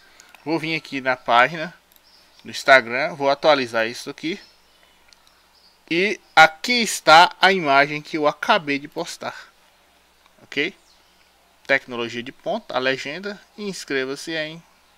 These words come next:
youtube ponto com barra Wellington Info.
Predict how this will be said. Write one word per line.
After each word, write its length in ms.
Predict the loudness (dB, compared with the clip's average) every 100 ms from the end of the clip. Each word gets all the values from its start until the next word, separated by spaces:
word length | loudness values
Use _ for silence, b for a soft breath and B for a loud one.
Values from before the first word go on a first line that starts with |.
| _ -10
youtube 500 | -10 -8 -12 -12 -12
ponto 260 | -16 -16
com 220 | -14 -12 -4
barra 220 | -2 -2
Wellington 420 | -4 -6 -10 -14
Info. 380 | -16 -16 -20